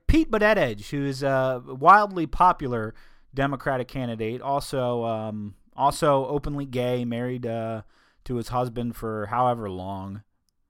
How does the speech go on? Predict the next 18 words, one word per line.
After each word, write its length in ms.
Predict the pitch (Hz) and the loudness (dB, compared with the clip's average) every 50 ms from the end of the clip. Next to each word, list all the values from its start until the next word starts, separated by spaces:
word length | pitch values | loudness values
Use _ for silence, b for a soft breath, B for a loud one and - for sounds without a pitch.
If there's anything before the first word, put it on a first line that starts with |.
| _ _ _ _ _ | _ _ _ _ _
uh, 220 | - 95 95 92 - | -10 -8 -8 -8 -8
it's 180 | - 113 107 - | -8 -10 -10 -10
been. 300 | - 117 104 98 98 101 | -8 -6 -6 -6 -4 -6
I, 300 | 98 104 110 104 92 123 | -6 -6 -6 -4 -4 -2
I'm 100 | 123 120 | -2 0
not 260 | 123 120 120 117 110 - _ _ _ _ | 0 -2 -2 -2 -6 -10 _ _ _ _
one 220 | - 156 180 180 | 4 4 4 4
hundred 260 | 156 160 147 139 123 | 4 0 -2 -2 -4
percent 340 | 123 127 117 - 135 123 120 | -6 -6 -6 -6 -6 -4 -4
on 140 | 113 110 107 | -4 -6 -6
Pete 220 | - 120 113 110 101 | -6 -8 -8 -8 -8
Buttigieg, 460 | 104 104 101 98 95 101 110 117 120 | -10 -8 -8 -8 -6 -6 -8 -8 -8
so 140 | - - 135 | -8 -6 -4
I'm 120 | 139 147 | -2 0
not 140 | 143 139 127 | 0 0 0
gonna 140 | 127 117 110 | 0 -4 -4
try 240 | - 131 117 113 | -4 -2 -2 -2
to, 260 | 107 - 110 101 98 | -4 -6 -8 -8 -8